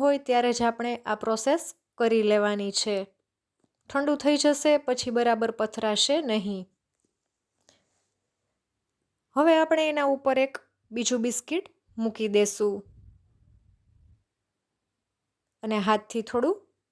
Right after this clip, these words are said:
પ્રેસ કરી દેશું. હળવા હાથે પ્રેસ કરવાનું છે, નહીંતર બિસ્કિટ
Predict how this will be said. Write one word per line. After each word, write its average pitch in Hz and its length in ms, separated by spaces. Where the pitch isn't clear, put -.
પ્રેસ 233 360
કરી 214 280
દેશું. 208 340
હળવા 269 260
હાથે 285 280
પ્રેસ 285 220
કરવાનું 277 480
છે, 277 140
નહીંતર 220 300
બિસ્કિટ 226 400